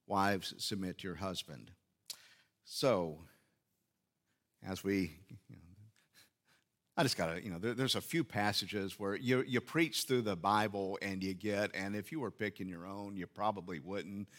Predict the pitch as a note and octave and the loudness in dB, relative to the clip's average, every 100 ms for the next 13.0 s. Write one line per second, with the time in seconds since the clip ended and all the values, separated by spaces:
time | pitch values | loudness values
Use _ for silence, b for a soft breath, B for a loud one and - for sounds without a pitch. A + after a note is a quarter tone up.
0 | B B _ - A2 G#2 - F#2 - - | B B _ -6 -4 -4 -4 -6 -8 0
1 | F#2 F#2+ F#2+ F#2+ F2+ F2 E2+ F#2+ - G2+ | 4 4 2 0 -4 -6 -6 -8 -8 -10
2 | F#2 B B B B _ - D#3+ C3 G2 | -12 B B B B _ 6 6 8 4
3 | C#2 C#2+ B B B B B - B B2 | 2 -6 B B B B B -4 B 6
4 | B2+ B2+ D#3 E3 C#3+ B2+ B2+ C3+ B2 G2+ | 8 10 8 6 4 4 4 4 0 0
5 | - A2+ G#2 F#2+ G2+ F2+ D#2+ C#2+ - - | -2 0 0 -2 -4 -6 -6 -12 -20 -20
6 | _ _ _ _ _ _ _ _ B2 C#3+ | _ _ _ _ _ _ _ _ -2 -2
7 | A2 B2 G#2+ G#2+ A2 A2+ B2 A#2+ A2 G2+ | 2 0 0 -4 -2 0 2 2 2 0
8 | G#2 A2 G#2+ F2+ F#2 G2 G#2+ G2+ F#2 F2+ | -4 -6 -6 -6 -4 -2 0 2 0 -4
9 | E2+ F2+ F#2+ - A2 G2+ G2 G2+ G2+ G2+ | -10 -10 -6 -2 -2 -2 -2 -2 -6 -8
10 | - F#2 F#2 F2+ F2 F#2 F2+ - b b | -8 -4 -4 -4 -2 0 -2 -6 b b
11 | b b b b _ _ - G2+ - C#3 | b b b b _ _ -8 -4 0 2
12 | A2 G2 - C3 C#3 C3 - E2 C#2+ A#1+ | 2 0 0 0 2 0 -2 -6 -6 -14